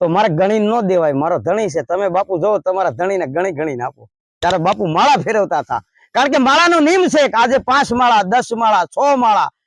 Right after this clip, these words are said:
એમ ગણવી પડે. બાપુએ વિચાર કર્યો કે આ ન્યાથી બાપુએ માળા મેલી દીધી,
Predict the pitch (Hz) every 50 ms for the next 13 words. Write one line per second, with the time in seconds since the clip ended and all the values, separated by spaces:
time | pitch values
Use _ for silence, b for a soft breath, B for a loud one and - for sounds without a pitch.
0 | _ _ - 208 233 240 220 190 247 285 320 330 311 302 233 196 247 226 214 190
1 | 185 214 254 - 240 220 202 196 - - - 262 254 - - 220 208 202 156 190
2 | 190 180 165 190 220 190 214 220 185 190 214 214 208 220 208 180 147 151 165 180
3 | 208 220 208 180 185 202 220 208 185 180 151 131 127 107